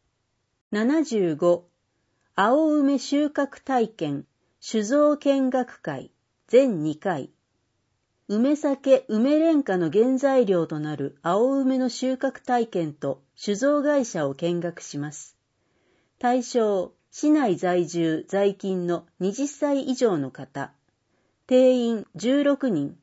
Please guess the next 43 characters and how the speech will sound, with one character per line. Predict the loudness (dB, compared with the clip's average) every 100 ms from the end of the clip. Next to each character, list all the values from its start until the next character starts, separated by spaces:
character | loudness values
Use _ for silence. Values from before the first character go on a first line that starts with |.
| _
申 | -4 -4
し | -6
込 | -6
み | -6 -6
順。 | -8 -10 -10 _ _ _ _ _ _ _ _ _
費 | -2 0
用 | 2 0 -2 -8 _
五 | -4
百 | -2 -4 -2 -2
円。 | -2 -8 -20 _ _ _ _ _ 0
共 | 2 2
催、 | 0 -4 -4 -6 -12 _ _ _
富 | -6
士 | 2 4
見 | 4
市 | 2
商 | -2 0 0
工 | 2 2 2
会、 | -2 -10 -10 -12 _ _ _
縄 | 0 2 4
文 | 4 2
海 | 0 0 0
進 | 0 -4 -4
販 | -4 0 0
売 | 0 -2
店 | -2 -4 -4
の | -8
会。 | -12 -10 -10 -14 _ _ _ _ _ _ _ _ _
申 | 0 0
し | 0 0
込 | 2
み、 | 2 -2 -8 -2
五 | 0
月 | 2 0 -4 -2 -2
一 | 0
日 | -4 -2
木 | -4 -4 0
曜 | 2 2
か | 0 -6
ら | -8
電 | -2 -2 -2
話 | -4
で。 | -4 -6 -8